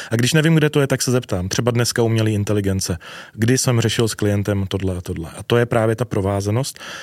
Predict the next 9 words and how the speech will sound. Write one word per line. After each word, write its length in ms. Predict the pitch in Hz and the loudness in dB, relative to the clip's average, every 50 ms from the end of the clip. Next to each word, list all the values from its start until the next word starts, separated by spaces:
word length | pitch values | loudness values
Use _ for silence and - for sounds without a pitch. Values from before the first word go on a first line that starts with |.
| - - - | -16 -14 -4
pro 160 | - - 101 | 0 2 2
mě, 420 | 101 104 101 101 101 113 143 170 - - | 4 4 4 4 4 2 2 0 -2 -4
že 380 | 92 98 110 104 104 110 110 - - | -2 0 2 2 0 0 -2 -4 -2
neřeším, 580 | 113 113 117 - 156 139 - - 143 139 139 139 - | 0 0 2 2 2 0 0 0 0 -2 -2 -2 0
jak 240 | 110 127 131 - | 0 0 0 0
tu 100 | - 147 | 0 0
věc 200 | 131 123 104 - - | 2 2 0 0 -4
udělat, 380 | 95 92 92 92 92 110 135 - - - - | -4 -2 -2 0 0 -2 -4 -6 -10 -8 -4
ale 220 | 104 101 95 90 | -2 -2 -2 -2